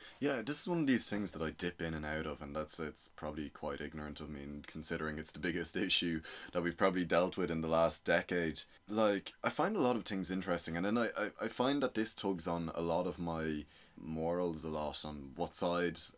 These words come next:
not what side am I on, because I don't think there's two sides in this. I think there's,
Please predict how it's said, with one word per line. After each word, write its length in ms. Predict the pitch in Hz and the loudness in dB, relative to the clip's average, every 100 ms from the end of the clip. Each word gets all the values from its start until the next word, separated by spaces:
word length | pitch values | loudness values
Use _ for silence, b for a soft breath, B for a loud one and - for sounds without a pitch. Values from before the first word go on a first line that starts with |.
| - | -12
not 280 | 90 104 - | -6 -6 -4
what 120 | 90 | -4
side 280 | - 78 82 | -2 -2 -2
am 120 | 80 | -2
I 100 | 78 | -4
on, 320 | 73 73 82 80 | -4 0 0 0
because 200 | 78 - | -2 2
I 60 | |
don't 160 | 117 123 | 4 4
think 140 | 127 | 4
there's 240 | 107 92 - | 4 2 0
two 340 | - 101 90 | 2 2 2
sides 460 | 85 85 87 92 87 | 2 4 4 2 0
in 80 | |
this. 180 | 85 78 | -2 0
I 60 | 82 | 0
think 220 | 104 92 | 0 2
there's, 240 | 95 90 | 2 0